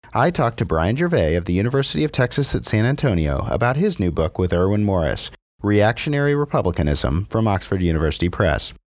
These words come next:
They find that Tea Partiers in Congress veered rightward on racial concerns and pioneered the social media incivility now associated with President Trump. And the wider Tea Party activist and organizational network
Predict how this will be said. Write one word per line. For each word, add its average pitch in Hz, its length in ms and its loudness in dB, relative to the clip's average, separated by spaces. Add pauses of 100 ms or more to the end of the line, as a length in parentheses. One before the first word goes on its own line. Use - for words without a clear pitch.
(400)
They 196 160 0
find 98 260 0
that - 100 0
Tea - 160 -2
Partiers 156 440 0
in 170 100 0
Congress 90 540 0
veered 120 320 0
rightward 117 500 0
on 90 220 0
racial 139 340 0
concerns 65 680 0
and 90 120 0
pioneered 120 600 0
the 101 80 -2
social 117 340 0
media 147 320 0
incivility 120 840 0
now 123 260 0
associated 78 560 0
with 90 160 -2
President 78 400 -2
Trump. 90 320 -2 (800)
And 143 160 0
the 151 80 0
wider 180 320 0
Tea 104 180 -2
Party 87 260 2
activist 87 460 0
and 92 80 0
organizational 90 680 0
network 87 480 0